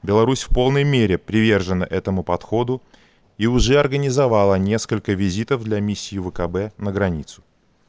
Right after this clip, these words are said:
Наконец, Верховный комиссар в своих комментариях на выступление Беларуси вчера отметил, что ситуация с мигрантами развивается на фоне политической напряжённости между вовлечёнными государствами, и поэтому необходимо стремиться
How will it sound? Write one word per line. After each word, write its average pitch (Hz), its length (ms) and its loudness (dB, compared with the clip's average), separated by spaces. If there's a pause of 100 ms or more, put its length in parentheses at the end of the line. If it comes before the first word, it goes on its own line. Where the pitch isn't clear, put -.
(180)
Наконец, 117 420 0
Верховный 120 400 0
комиссар 117 420 0
в - 40 -14
своих 107 260 0
комментариях 110 580 -2
на 107 120 -2
выступление 104 520 -2
Беларуси 101 440 0
вчера 104 320 -2
отметил, 95 500 -4 (520)
что - 180 -6
ситуация 117 580 -2
с - 80 -10
мигрантами 110 560 0
развивается 104 680 0
на 98 120 -2
фоне 113 280 -2
политической 120 800 -6
напряжённости 113 880 -2 (480)
между 117 400 2
вовлечёнными 113 720 2
государствами, 104 800 -2
и 101 140 -8
поэтому 107 420 0
необходимо 107 680 -2
стремиться 113 640 -4